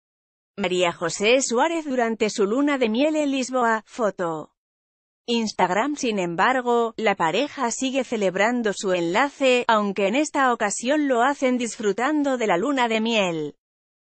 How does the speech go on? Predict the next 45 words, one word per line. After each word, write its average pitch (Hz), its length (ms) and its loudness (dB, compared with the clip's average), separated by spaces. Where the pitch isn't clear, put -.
El 220 240 0
destino 269 500 -2
elegido 233 540 0
por 226 160 -2
los 202 160 -2
recién 285 360 -2
casados 277 600 -2
ha 254 140 2
sido 302 420 -2
Lisboa, 285 640 0
donde 208 480 0
han 190 160 -4
pasado 214 560 0
un 247 160 -4
fin 247 280 0
de 233 100 0
semana 233 460 0
visitando 247 640 -2
lugares 214 460 0
de 208 100 0
parada 214 600 2
obligatoria 220 840 0
en 208 140 0
la 202 100 2
ciudad 214 380 -2
como 240 320 0
el 214 140 0
Castillo 311 600 -2
de 302 140 2
San 285 220 -2
Jorge, 185 560 -2
además 185 520 2
de 247 120 4
disfrutar 233 580 0
de 240 140 0
una 285 260 -2
cata 247 360 -2
de 220 120 0
vinos 269 440 0
que 214 180 0
Nieto 247 340 0
organizó 226 560 -2
para 254 240 0
su 226 160 -6
mujer. 214 640 -2